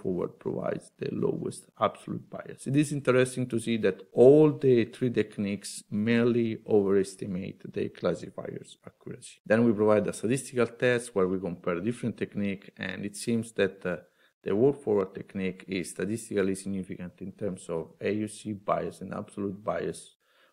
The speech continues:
both versus ten times ten-fold cross-validation and versus out of sample. Uh, one of the reasons why the Work Forward might have outperformed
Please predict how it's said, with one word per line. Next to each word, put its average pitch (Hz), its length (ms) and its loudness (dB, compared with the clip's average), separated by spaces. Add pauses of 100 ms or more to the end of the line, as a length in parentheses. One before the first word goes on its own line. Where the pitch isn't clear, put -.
(180)
both 131 600 4 (160)
versus 101 480 0
ten 120 240 0
times 120 340 -4
ten-fold 117 440 -4
cross-validation 117 960 -2
and 98 280 -6
versus - 560 -10
out 90 140 -4
of - 100 -12
sample. - 320 -8
Uh, 95 200 4
one 131 260 2
of 202 160 0
the 180 80 4
reasons 131 380 4
why 101 560 8 (340)
the 92 200 6
Work 98 300 6
Forward 104 540 4
might 90 640 -4
have 98 500 2
outperformed 95 920 2